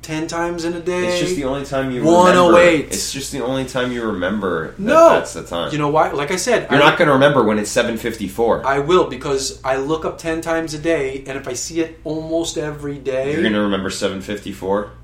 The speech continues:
Speaker 1: Uh, listen to what I'm saying. I'm understanding statistics. Ten times a day I look at the clock, okay? So many times it's one oh eight.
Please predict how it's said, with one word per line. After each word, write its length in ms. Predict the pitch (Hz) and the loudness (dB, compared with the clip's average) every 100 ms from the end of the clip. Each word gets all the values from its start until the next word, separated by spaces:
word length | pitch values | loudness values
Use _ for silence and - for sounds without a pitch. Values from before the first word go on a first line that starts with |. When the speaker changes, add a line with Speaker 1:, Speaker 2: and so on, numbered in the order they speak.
| - | -16
Speaker 1:
Uh, 140 | 131 135 | -14 -14
listen 380 | 139 139 143 151 | -8 -6 -4 -4
to 60 | |
what 120 | 143 | -4
I'm 100 | 147 | -4
saying. 320 | 147 180 143 117 | -4 -4 -4 -8
I'm 160 | 131 | -10
understanding 500 | 139 147 135 143 135 | -8 -8 -8 -8 -8
statistics. 760 | - - - 165 - - - - - - - | -10 -10 -10 -10 -10 -10 -12 -12 -20 -20 -14
Ten 260 | 180 196 226 | -4 -2 0
times 260 | 233 208 | 0 0
a 60 | 202 | 0
day 160 | 202 | 2
I 40 | 180 | 4
look 200 | 165 175 | 2 -2
at 60 | 165 | -8
the 40 | |
clock, 440 | 156 180 - - - - | -2 -2 -2 -10 -20 -18
okay? 440 | 127 120 135 160 180 - - - - - - - | -14 -6 -4 -4 -8 -18 -20 -20 -20 -20 -20 -12
So 580 | - - 214 208 226 220 | -4 4 8 10 8 6
many 300 | 220 226 214 | 2 0 -2
times 500 | 233 226 202 190 180 | 0 0 0 -2 -4
it's 160 | 151 | -8
one 240 | 156 165 175 | 0 2 2
oh 160 | 180 | 4
eight. 420 | 170 - - - | 2 0 -10 -14